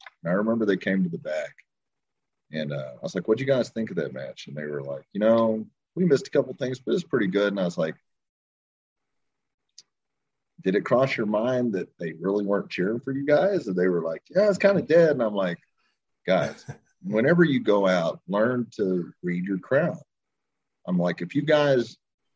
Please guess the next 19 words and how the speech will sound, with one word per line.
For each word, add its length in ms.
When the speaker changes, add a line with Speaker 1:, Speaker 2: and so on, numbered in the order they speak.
Speaker 1:
and 120
I 100
wasn't 280
knocking 340
them 100
'cause 240
they're 160
very 220
talented. 540
Actually, 280
Speaker 2:
Yeah. 20
Speaker 1:
both 260
of 80
them 200
are 120
in 160
A 60
E 200
W 160